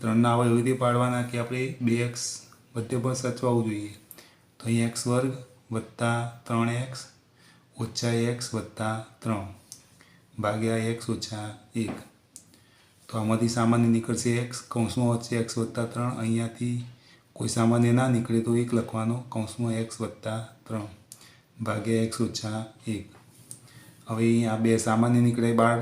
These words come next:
એ લેવાનું, એક્સ ઓછા એક. બે સરખા કૌંસી લખવાનું, એક્સ ઓછા, અરે, એક્સ વત્તા ત્રણ. ભાગાકારનું આપણે પદ નીચે લઈ લેવાનું હવે, એક્સ ઓછા એક. હવે સરખા કૌંસે છેદ ઉડી જાય તો જવાબ આવશે એક્સ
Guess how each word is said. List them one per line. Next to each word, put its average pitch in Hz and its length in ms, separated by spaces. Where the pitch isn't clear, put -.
એ 120 80
લેવાનું, 113 460
એક્સ - 220
ઓછા 113 320
એક. 123 100
બે 113 180
સરખા 120 460
કૌંસી 117 360
લખવાનું, 113 420
એક્સ 113 220
ઓછા, 113 300
અરે, 123 120
એક્સ 113 160
વત્તા 113 380
ત્રણ. 104 200
ભાગાકારનું 113 560
આપણે 117 280
પદ 117 180
નીચે 123 280
લઈ 107 160
લેવાનું 101 300
હવે, 98 120
એક્સ 113 240
ઓછા 107 340
એક. 95 100
હવે 113 220
સરખા 117 380
કૌંસે 113 320
છેદ 113 280
ઉડી 120 200
જાય 113 160
તો 117 140
જવાબ 110 240
આવશે 110 320
એક્સ 117 160